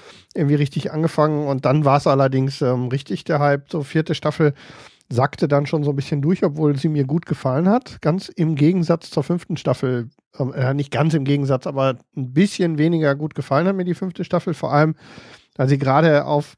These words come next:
der, so im ersten Drittel, also so die ersten drei, vier, fünf Folgen, vier Folgen ja nun doch eher schwach waren im Verhältnis zum gesamten Rest.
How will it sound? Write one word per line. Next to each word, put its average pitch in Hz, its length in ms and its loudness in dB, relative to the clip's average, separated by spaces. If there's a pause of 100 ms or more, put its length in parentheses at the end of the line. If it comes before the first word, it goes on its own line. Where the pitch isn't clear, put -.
der, 135 360 4
so 139 180 -6
im 131 120 -8
ersten 143 320 -6
Drittel, 151 540 2
also 139 160 2
so 139 140 0
die 135 100 -2
ersten 131 880 -4 (220)
drei, 143 400 2
vier, 151 360 0
fünf 170 240 -4
Folgen, 156 420 2 (680)
vier 165 240 0
Folgen 151 640 0
ja 156 120 -2
nun 151 180 0
doch 156 240 0
eher 151 240 4
schwach - 340 0
waren 127 220 -4
im 143 140 -8
Verhältnis 147 680 -2
zum 151 380 -2
gesamten 139 380 0
Rest. 123 420 -6